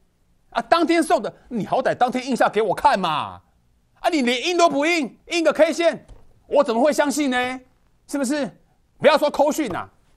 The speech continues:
当天的就可以了。各位，十九号，十九号那一天，哎，涨得不怎么样，是这个会吗？哎，算蛮强的嘞。尾盘二十号那一天成交七千多张啊，各位，为什么？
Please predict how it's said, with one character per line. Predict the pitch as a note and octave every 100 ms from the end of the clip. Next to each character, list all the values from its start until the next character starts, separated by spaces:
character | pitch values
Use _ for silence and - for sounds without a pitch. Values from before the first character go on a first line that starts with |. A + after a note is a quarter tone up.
| _
当 | - D4 D4+
天 | D4
的 |
就 | A#3+ C#4
可 | G#3+ B3+
以 | A3
了。 | A#2 G#2 -
各 | D#3
位， | D3
十 | - F#3
九 | D#3+ C#3+
号， | F3 E3 - - _ _ _ - _ _ _
十 | - - G3
九 | D#3+ D3
号 | F3+ E3+ - _ _ -
那 | F3
一 | G3
天， | G3+ G3 B3
哎， | -
涨 | - D#3
得 | G3+
不 | B3+
怎 | D#3+
么 | A3+
样， | G#3+
是 | C#4+ D#4+ _ _ _
这 | E4+
个 | D4
会 | A#3+ D4+
吗？ | C4 C4 F4 - - - - _
哎， | E3
算 | E4 A3+
蛮 | F3+ A3+
强 | - G2+ A2
的 | A#2
嘞。 | G2+ F#2 -
尾 | A#2+ C3
盘 | C3 A#2 C#3 - _ _ _
二 | A3+ G#3+
十 | E3 F3
号 | F#3 - _ _ _
那 | D#3 F#3
一 | F#3
天 | F#3 G3 - _
成 | - D#3
交 | D#3+ E3+
七 | - E3+
千 | E3 D3+
多 | C#3
张 | C#3 B2+ B2+
啊， | A2+ -
各 | B2+
位， | C3+ B2+ G#2+
为 | - D#3+
什 | C3
么？ | A2